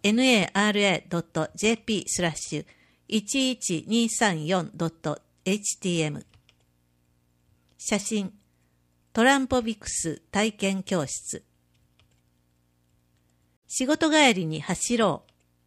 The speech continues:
県立橿原公園陸上競技場では、月、水、金曜の十七時から二十一時の間、陸上競技場を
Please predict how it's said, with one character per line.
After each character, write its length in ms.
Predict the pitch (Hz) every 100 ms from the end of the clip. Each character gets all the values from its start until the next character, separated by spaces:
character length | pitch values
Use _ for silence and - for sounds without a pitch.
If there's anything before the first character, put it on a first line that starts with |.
| _ _ _ _ _ _ _ _ _ _ _
県 240 | - 262 262
立 400 | 254 - 240 214
橿 260 | 240 233 285
原 240 | 277 269
公 260 | - 254 202
園 220 | 160 156
陸 240 | 185 190 240
上 220 | 233 214
競 240 | 220 208
技 140 | 190 185
場 220 | 196 180
で 100 | 180
は、 240 | 151 151 - _ _ _ -
月、 500 | 233 247 - 170 -
水、 500 | - 233 202 156 _ _
金 260 | - 247 240
曜 200 | 214 180
の 280 | 160 156 - _ _
十 260 | 185 240 262
七 260 | 254 - 226
時 140 | 190
か 140 | 165
ら 200 | 156 156 -
二 160 | 262
十 200 | 247 196
一 220 | 170 -
時 120 | 196 165
の 140 | 151
間、 400 | 156 156 160 - _ _ _ _ _
陸 260 | 202 220 277
上 260 | 240 254 247
競 280 | - 240
技 120 | 233 220
場 320 | 226 220 208
を 180 | 202